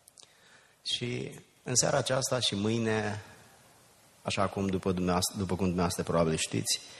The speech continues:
o să stăm în părtășia Cuvântului lui Dumnezeu, gândindu-ne împreună la familiile noastre. Uh, probabil că nu ar trebui să precizez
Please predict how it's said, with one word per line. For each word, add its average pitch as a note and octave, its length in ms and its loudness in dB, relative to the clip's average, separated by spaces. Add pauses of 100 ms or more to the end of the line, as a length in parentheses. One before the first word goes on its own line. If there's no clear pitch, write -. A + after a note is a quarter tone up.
(580)
o A#2+ 60 2
să B2 100 8
stăm D3+ 200 10
în D3 80 6
părtășia A#2 480 4
Cuvântului G2+ 520 -2
lui F#2 120 0
Dumnezeu, F#2 440 0
gândindu-ne F#2 500 -2
împreună F2+ 460 -2
la E2+ 540 -2 (100)
familiile D#2+ 560 -2
noastre. - 440 -4 (3000)
Uh, G2 340 4 (440)
probabil C3 300 6
că G#2 80 2
nu G#2+ 140 4
ar G2 120 4
trebui F#2 360 0
să F#2 160 6
precizez F2+ 640 0